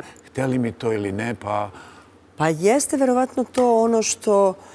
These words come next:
Speaker 2: ima tu, e, ja bih dvostruko odgovorila. S jedne strane, ljudi najčešće vole da pobegnu od problema. I
Speaker 1: Mhm.
Speaker 2: najlakše mi je da kažem, "Ma, mene baš ne zanima, ja
Speaker 1: Mhm.
Speaker 2: ću da danas kuvam ručak, stiglo z-, stigao zeleniš na pijacu,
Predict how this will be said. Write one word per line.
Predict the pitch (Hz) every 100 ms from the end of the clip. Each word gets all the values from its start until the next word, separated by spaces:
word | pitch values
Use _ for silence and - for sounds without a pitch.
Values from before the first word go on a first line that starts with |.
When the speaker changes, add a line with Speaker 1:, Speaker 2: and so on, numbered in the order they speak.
| -
Speaker 2:
ima | - 202
tu, | 240
e, | 196 180 185 185 185
ja | 185
bih | 196 190
dvostruko | 170 180 202 220 208
odgovorila. | 175 160 165 165
S | 160
jedne | 185 208
strane, | 202 190 196 202
ljudi | 180 196 185 190 160 - - - -
najčešće | 180 202 208 190 185
vole | 175 190
da | 170
pobegnu | 165 170 165 147
od |
problema. | 139 151 147 135 127 135
I |
Speaker 1:
Mhm. | 156
Speaker 2:
najlakše | 185 214 190 190
mi |
je |
da | 185
kažem, | 185 185
"Ma, | 196
mene | 196 202 202 165
baš | 165 139
ne | 151
zanima, | 139 143 131 127
ja | 139
Speaker 1:
Mhm. | 135 160
Speaker 2:
ću | 151
da | 147
danas | 135 156 156
kuvam | - 170 151
ručak, | 151 147 151 - - - -
stiglo | - - 165 156
z-, | 139 - - -
stigao | - 214 196
zeleniš | 165 180 180 185 -
na | 165
pijacu, | - 175 165 - 180 156